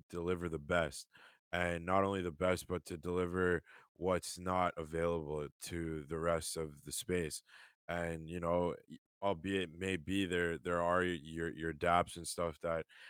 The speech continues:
have some of the utility, but it's, it's, it's not a, it's, it's much more than that, you know what I mean? And with something that, with, with a, with an effort like that, w-, with, with an effort that driven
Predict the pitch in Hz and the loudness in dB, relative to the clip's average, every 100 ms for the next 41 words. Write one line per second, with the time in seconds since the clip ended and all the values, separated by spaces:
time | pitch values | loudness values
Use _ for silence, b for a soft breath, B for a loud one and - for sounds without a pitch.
0 | - 90 90 - 90 90 87 85 85 80 | -4 2 2 2 0 0 0 2 4 2
1 | 73 78 80 - 90 90 90 87 73 87 | -2 -6 -10 -4 0 0 0 -2 0 0
2 | 82 B B B _ 95 92 - - - | -2 B B B _ -2 -2 -4 -6 -6
3 | 87 - - 87 98 95 87 76 85 - | -6 -6 -8 -8 -4 0 0 -2 -4 -4
4 | - 87 - 80 90 98 82 82 87 85 | -8 -10 -10 -8 -2 -2 -2 -2 -2 -2
5 | 85 76 73 76 80 80 78 73 80 85 | -4 -4 -4 -4 -4 -4 -4 -6 -6 -4
6 | 80 71 B B B _ - 92 85 - | -4 -6 B B B _ 2 4 4 2
7 | - 98 87 98 92 82 - _ _ _ | 2 2 2 -2 -2 -6 -12 _ _ _
8 | _ _ _ _ 92 98 95 - _ _ | _ _ _ _ 6 8 6 4 _ _
9 | _ _ _ _ - 104 92 101 104 - | _ _ _ _ -2 -2 0 -2 -4 0
10 | 104 92 95 95 107 90 107 - 101 87 | 2 2 0 -4 0 2 2 2 0 2
11 | 90 73 92 92 87 - 87 - 87 - | 0 0 4 4 4 0 -14 -16 -14 -14
12 | _ 73 92 82 - 80 98 110 107 107 | _ -6 -4 -4 -10 -4 -2 2 2 2
13 | 104 85 98 87 76 82 90 107 113 | -2 2 2 2 -2 -4 -2 -2 -4